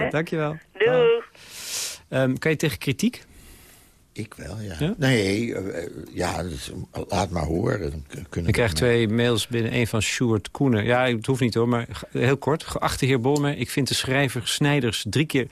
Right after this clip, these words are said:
Speaker 2: Snijders verkeerd gespeld trouwens, weer anders verkeerd. "Ik vind de schrijver Snijders drie keer niks. Maar ik wens u een goed uiteinde en een succesvol <laughs> tweeduizend twaalf." Nou, dank u wel.
Speaker 3: Ja.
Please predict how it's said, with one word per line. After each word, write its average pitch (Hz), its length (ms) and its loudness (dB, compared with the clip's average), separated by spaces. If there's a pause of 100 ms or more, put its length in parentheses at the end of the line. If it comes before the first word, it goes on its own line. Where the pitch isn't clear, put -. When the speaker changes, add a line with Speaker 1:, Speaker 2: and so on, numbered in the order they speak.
(140)
Speaker 2:
Snijders 135 360 0
verkeerd - 280 0
gespeld 131 320 0
trouwens, 127 280 0
weer 120 140 2
anders 131 240 -2
verkeerd. - 300 -12 (280)
"Ik 131 120 0
vind 143 120 2
de - 60 2
schrijver 147 400 2
Snijders 135 380 2
drie 151 140 2
keer 165 160 2
niks. - 380 2 (300)
Maar 127 120 4
ik 127 80 2
wens 139 240 4
u 180 180 2
een 135 80 4
goed 165 260 2
uiteinde 160 680 4
en 156 120 0
een 131 100 2
succesvol - 880 0 (200)
<laughs> - 140 -10
tweeduizend 135 640 2
twaalf." 170 600 0 (260)
Nou, 135 180 2
dank 131 220 2
u 131 80 2
wel. 131 220 2 (140)
Speaker 3:
Ja. 151 120 -2